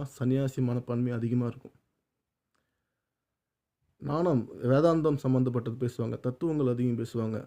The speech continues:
ஏதோ ஒரு மறைப்பொருள் சம்மந்தப்பட்ட விஷயத்தை வந்து ரிசர்ச் பண்ணதுலயே தன்னுடைய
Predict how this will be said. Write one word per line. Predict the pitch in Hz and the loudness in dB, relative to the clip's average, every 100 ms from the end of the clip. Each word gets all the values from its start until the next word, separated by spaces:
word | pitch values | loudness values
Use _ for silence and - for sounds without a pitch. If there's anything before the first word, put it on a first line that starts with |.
| - _ - | -14 _ -4
ஏதோ | 139 | 0
ஒரு | 175 175 | 2 4
மறைப்பொருள் | 143 127 151 156 143 131 | 4 2 2 2 0 0
சம்மந்தப்பட்ட | 127 131 127 123 120 | 2 2 0 -2 -4
விஷயத்தை | 120 139 131 | -4 -4 -2
வந்து | 117 123 | -2 0
ரிசர்ச் | 120 - 147 131 | -2 -2 -4 -6
பண்ணதுலயே | 123 127 127 120 120 127 143 | -2 0 2 0 2 2 2
தன்னுடைய | 135 123 117 | 0 -2 -2